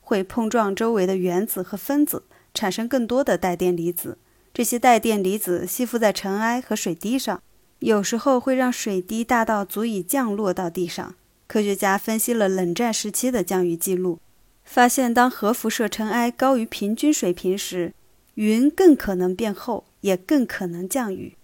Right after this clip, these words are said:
中兴南方获得二十二点五亿美元增资。中国最大芯片厂商中芯国际发表公告称，国家集成电路基金二期以及上海集成电路基金二期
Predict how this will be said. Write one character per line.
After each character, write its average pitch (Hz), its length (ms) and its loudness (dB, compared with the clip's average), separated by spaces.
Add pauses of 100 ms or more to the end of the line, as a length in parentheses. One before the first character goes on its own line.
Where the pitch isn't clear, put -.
(300)
中 269 160 2
兴 302 200 6
南 214 160 4
方 254 240 -2
获 220 200 -2
得 180 140 2
二 226 180 -2
十 233 100 -6
二 240 160 0
点 208 260 -4
五 190 140 -4
亿 226 160 -4
美 185 220 -2
元 170 180 -4
增 220 240 -4
资。 226 280 -6 (440)
中 262 200 2
国 302 120 0
最 269 140 2
大 214 160 2
芯 247 180 -2
片 247 220 -2
厂 170 160 -6
商 208 340 -6
中 254 160 -2
芯 277 220 2
国 180 160 0
际 202 240 -4
发 196 220 -2
表 175 120 -4
公 196 220 -4
告 196 180 -2
称， 185 320 -4 (320)
国 226 140 0
家 294 180 2
集 226 140 -4
成 226 180 -4
电 226 180 0
路 202 120 -2
基 214 180 -4
金 226 160 -4
二 233 240 -4
期 220 360 -6 (240)
以 196 180 -4
及 214 140 -2
上 294 200 2
海 220 160 0
集 190 160 -4
成 208 200 -4
电 214 200 -2
路 202 80 -2
基 196 200 -6
金 208 160 -6
二 196 200 -4
期 196 380 -6